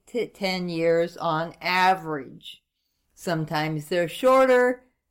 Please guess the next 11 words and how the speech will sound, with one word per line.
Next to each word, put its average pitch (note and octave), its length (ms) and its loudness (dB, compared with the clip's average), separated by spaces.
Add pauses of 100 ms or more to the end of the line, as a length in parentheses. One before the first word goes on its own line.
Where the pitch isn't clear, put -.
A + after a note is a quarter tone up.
(160)
sometimes A#3+ 760 -2
they G#3+ 380 2
have G3+ 200 -4
been G3 320 -2
a G3+ 140 0
little F#3 300 0
bit F#3 240 -2
longer, F3 520 0
like D#3 280 -2
eleven G3 500 -2
years. - 560 -10